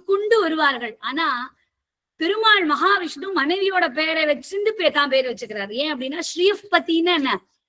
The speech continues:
மகாலட்சுமியோட ஹஸ்பண்ட் அப்படின்னு. ஸ்ரீங்கிற பதத்துக்கு மகாலட்சுமிங்கிற அர்த்தம் கொடுக்கறதுனால ஸ்ரீபதினா மகாலட்சுமியோட கணவர். ஸ்ரீவத்சன், மகாலட்சுமி மார்பில் வைத்திருக்கக்கூடியவன். ஸ்ரீகாந்தன்,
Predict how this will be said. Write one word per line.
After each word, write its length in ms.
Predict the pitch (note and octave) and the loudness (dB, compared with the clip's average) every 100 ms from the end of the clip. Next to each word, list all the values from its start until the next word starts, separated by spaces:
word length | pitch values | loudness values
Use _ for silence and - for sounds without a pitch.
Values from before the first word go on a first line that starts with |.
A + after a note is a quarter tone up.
| _ _ | _ _
மகாலட்சுமியோட 720 | G#3+ A#3 D#4+ E4 E4 F4 F4+ F#4+ | -2 4 6 4 4 4 6 6
ஹஸ்பண்ட் 460 | D4+ B3 D#4 C#4+ | 4 4 4 4
அப்படின்னு. 340 | A3+ G3 G3+ G3+ - _ _ _ _ _ | 2 -2 -4 -6 -10 _ _ _ _ _
ஸ்ரீங்கிற 560 | - F4+ A4 A4 A4+ G#4+ | -10 6 8 8 4 0
பதத்துக்கு 480 | - C#4+ B3 D4 G4 D#4+ | 0 -4 -4 -8 -4 -2
மகாலட்சுமிங்கிற 960 | A#3+ D#4+ E4+ E4 - D#4 E4 E4+ F4 | 2 2 4 0 -2 -2 0 2 4
அர்த்தம் 380 | C4 A#3 - E4+ | 2 2 -2 -2
கொடுக்கறதுனால 500 | D4+ C4+ C4+ A#3+ C#4+ E4+ | -2 -4 -4 -2 -2 -2
ஸ்ரீபதினா 680 | - E4+ E4+ D4+ B3 D#4+ F4 | -2 -4 -2 -4 -2 -2 0
மகாலட்சுமியோட 840 | A3 C4 D4 D4 - D4+ D4+ D#4+ F#4 | 4 6 6 2 -2 -2 2 2 2
கணவர். 380 | B3 G3+ F#3+ F#3 _ _ _ _ _ - | 0 -4 -4 -8 _ _ _ _ _ -6
ஸ்ரீவத்சன், 760 | - F4 E4+ C4+ - - C4 C4 - _ _ _ | 2 4 6 2 2 -2 -2 -6 -12 _ _ _
மகாலட்சுமி 480 | A#3+ C#4+ D4+ D4 C4+ | 4 6 4 -2 -4
மார்பில் 460 | B3 B3+ D#4+ D#4+ D#4 | 0 2 4 4 6
வைத்திருக்கக்கூடியவன். 840 | B3+ G#3+ B3+ B3 - A#3 A#3 A3+ A#3 _ _ _ | 4 4 -6 -8 -6 -4 -4 -4 -10 _ _ _
ஸ்ரீகாந்தன், 1000 | - E4+ F4 - D4 C#4 D#4 D4 C#4 B3 | -2 2 4 4 4 8 6 6 0 -4